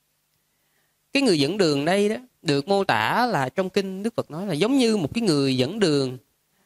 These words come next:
có thể dẫn những người một cái lữ đoàn vượt qua sa mạc, vượt qua những cái cạm bẫy, vượt qua những cái đối kháng,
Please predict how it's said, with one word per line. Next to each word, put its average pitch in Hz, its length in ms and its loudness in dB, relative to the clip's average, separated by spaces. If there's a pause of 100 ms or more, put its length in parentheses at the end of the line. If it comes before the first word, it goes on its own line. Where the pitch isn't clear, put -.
(280)
có - 120 0
thể 127 520 2
dẫn 156 460 -2
những 180 500 0
người 139 440 0 (960)
một 127 260 -2
cái 208 140 2
lữ 143 200 2
đoàn 127 580 -2 (240)
vượt 135 260 0
qua 175 200 0
sa 165 180 -2
mạc, 110 280 -8 (1600)
vượt 147 260 0
qua 190 580 0 (180)
những 123 140 -2
cái 196 120 -2
cạm 120 280 -6
bẫy, 175 460 -6 (420)
vượt 135 300 -2
qua 170 400 0
những 131 140 -6
cái 175 80 -8
đối 208 180 0
kháng, 226 320 -4